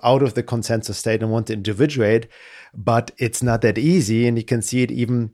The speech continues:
you know, the contradiction within themselves, because part of them still wants to hold on to the consensus state,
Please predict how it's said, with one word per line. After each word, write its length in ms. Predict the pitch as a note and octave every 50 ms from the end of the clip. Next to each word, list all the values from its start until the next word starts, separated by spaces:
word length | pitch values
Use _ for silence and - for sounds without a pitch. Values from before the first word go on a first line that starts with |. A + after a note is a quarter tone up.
| _ - -
you 100 | - A2+
know, 220 | A2 G#2+ G#2+ A2
the 260 | A2 G#2 G#2 G2+ G2+ -
contradiction 640 | - - C3 B2 A#2+ A2 G2+ B2 A#2+ - - A#2+ A2+
within 260 | A#2 A2+ C#3 E3 F#3+
themselves, 480 | F#3 D3 A#2+ G#2+ - C3 A#2 A2+ A2+ -
because 320 | - - G#2+ - A#2+ -
part 220 | - - A2+ B2 C3+
of 80 | B2
them 140 | A#2 B2 A#2
still 200 | - - - D3
wants 220 | C#3+ C#3+ C#3 C3 -
to 60 | C#3
hold 320 | A#2+ - - C3 C3+ C#3 C3+
on 260 | C#3+ D3 D#3+ D#3+ C#3+
to 100 | A#2 B2
the 100 | A2 A2
consensus 560 | - - A#2 G#2+ - - A#2+ G#2 - G2+ F2+
state, 280 | - - G#2+ G2 - -